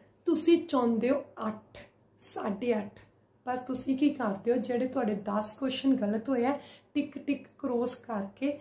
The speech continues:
"ਚਲੋ ਜੀ mobile phone, ਚਲੋ ਜੀ ਇਹ ਖਾ ਪੀ ਲਿਆ ਬਸ।" ਤੁਸੀਂ ਕੀ ਕਰਨਾ ਵੈ, ਜਦੋਂ ਤੁਸੀਂ reading solve ਕਰ ਲਈ ਹੈ, ਜਿਹੜੇ ਤੁਹਾਡੇ ਦਸ question ਗਲਤ ਹੋਏ ਆ,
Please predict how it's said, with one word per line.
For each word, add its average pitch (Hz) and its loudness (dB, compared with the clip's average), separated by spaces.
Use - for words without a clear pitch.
"ਚਲੋ 226 0
ਜੀ 254 0
mobile 208 0
phone, 269 2
ਚਲੋ 214 -2
ਜੀ 233 -4
ਇਹ 202 -10
ਖਾ 196 -4
ਪੀ 196 -8
ਲਿਆ 190 -4
ਬਸ।" - -18
ਤੁਸੀਂ 320 0
ਕੀ 359 2
ਕਰਨਾ 220 2
ਵੈ, 214 4
ਜਦੋਂ 262 0
ਤੁਸੀਂ 294 2
reading 226 0
solve 220 0
ਕਰ 202 -10
ਲਈ 214 2
ਹੈ, 226 2
ਜਿਹੜੇ 226 2
ਤੁਹਾਡੇ 220 2
ਦਸ 220 0
question 247 0
ਗਲਤ 214 0
ਹੋਏ 208 2
ਆ, 254 0